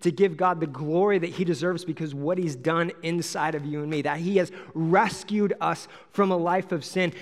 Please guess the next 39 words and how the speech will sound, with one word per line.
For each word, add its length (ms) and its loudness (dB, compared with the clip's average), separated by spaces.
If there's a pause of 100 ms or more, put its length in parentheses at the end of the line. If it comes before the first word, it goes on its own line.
(120)
and 160 0
freed 440 0
us 260 0
to 180 2
a 20 4
life 360 -2
of 120 -6
following 600 -2
him. 420 -4 (1200)
We 100 -4
deny 480 0
Jesus 460 -2
by 120 0
refusing 600 -2
to 80 -6
be 120 -2
baptized. 640 -6 (1000)
We 140 2
also 260 2
deny 520 2
Jesus 440 -4
by 140 -2
not 320 -4
tithing. 480 -2 (1600)
There's 140 -8
a 60 0
lot 460 0
in 80 -4
the 80 -2
Bible 340 -2
about 240 -2
this. 160 -8
Jesus 340 -6
talked 320 -4
so 300 -2
much 240 -2
about 240 -4
resource 460 0
management, 480 -4